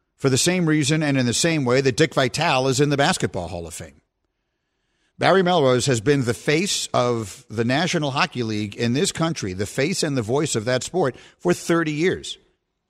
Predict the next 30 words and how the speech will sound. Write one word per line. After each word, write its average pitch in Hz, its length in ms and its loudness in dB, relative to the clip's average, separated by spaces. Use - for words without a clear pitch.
He 127 100 0
was 127 160 2
by 135 220 2
no 160 260 4
means 160 340 2
the 131 80 0
best 139 240 0
player 151 320 4
or 139 120 4
the 131 100 0
best 131 260 0
coach, 170 540 0
but 123 140 0
he 175 200 0
is 190 180 4
the 165 100 0
best 165 260 0
known. 143 320 -4
He 170 160 0
is 170 120 2
probably 151 400 -2
known 151 340 0
by 123 360 0
more 160 380 2
hockey 147 400 -2
fans, 139 360 -2
well, 127 180 2
not 147 200 2
hockey 135 320 -2
fans. 90 300 -8